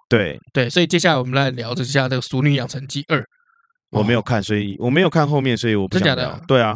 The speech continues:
Speaker 1: 我后面都没看。
Speaker 2: 为什么？
Speaker 1: 我故意的。
Speaker 2: 你就想要一口气看完？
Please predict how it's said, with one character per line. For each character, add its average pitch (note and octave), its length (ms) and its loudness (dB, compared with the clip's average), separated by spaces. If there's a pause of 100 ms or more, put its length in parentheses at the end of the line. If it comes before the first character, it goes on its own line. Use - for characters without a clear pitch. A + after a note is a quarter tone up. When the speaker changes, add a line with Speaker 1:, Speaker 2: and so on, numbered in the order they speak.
(120)
Speaker 1:
我 G2+ 120 -8
后 B2 120 -4
面 B2+ 120 0
都 A#2+ 60 0
没 G2 160 -4
看。 F2+ 200 -6
Speaker 2:
为 B3 120 2
什 G#3+ 80 -2
么？ - 180 -4 (340)
Speaker 1:
我 G#2 160 -8
故 A#2+ 180 2
意 G#2 140 0
的。 E2+ 120 -6 (220)
Speaker 2:
你 C#3+ 140 2
就 G3+ 120 4
想 C#3+ 140 0
要 E3 80 -2
一 F3 40 -2
口 D3+ 120 -2
气 A#2+ 60 -2
看 C3+ 180 -2
完？ C#3 100 -14